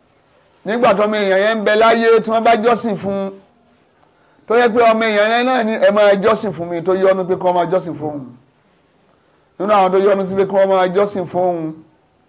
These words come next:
inú wọn ni Fáráò wà. Ó ní kí wọ́n máa pè òun ní Ọlọ́run, tó fi kú, ní tó bá kú nìyẹn. So, ó ṣì àwọn èèyàn tó kó wọnú omi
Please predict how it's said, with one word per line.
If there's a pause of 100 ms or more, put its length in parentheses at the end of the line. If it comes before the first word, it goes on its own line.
(240)
inú (100)
wọn
ni
Fáráò (160)
wà. (1160)
Ó
ní
kí
wọ́n
máa
pè
òun
ní
Ọlọ́run, (800)
tó
fi (120)
kú, (480)
ní
tó
bá
kú
nìyẹn. (1400)
So,
ó
ṣì
àwọn
èèyàn
tó
kó
wọnú
omi